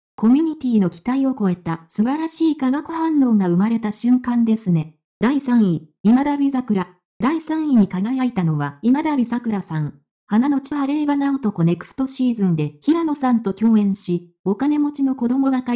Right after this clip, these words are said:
う学園で庶民狩りを先導するリーダー神楽木晴れを演じました。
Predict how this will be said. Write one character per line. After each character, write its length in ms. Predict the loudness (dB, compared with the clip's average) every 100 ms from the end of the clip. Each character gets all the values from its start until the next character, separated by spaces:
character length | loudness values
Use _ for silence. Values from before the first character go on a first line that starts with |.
| 2
う 120 | 2
学 280 | -2 -2 2
園 180 | 4 4
で 240 | 2 -2
庶 160 | 0 2
民 240 | 4 2
狩 160 | 0 0
り 60 |
を 60 | 0
先 200 | 0 2
導 200 | 2 0
す 140 | -2 -4
る 200 | -4 2
リ 180 | 2 4
ー 40 |
ダ 60 | 2 0
ー 60 |
神 220 | 0 0
楽 140 | 0 0
木 100 | -2
晴 180 | 0 0
れ 60 |
を 80 | 0
演 140 | 2 2
じ 100 | 2
ま 120 | -2
し 120 | -4
た。 160 | -10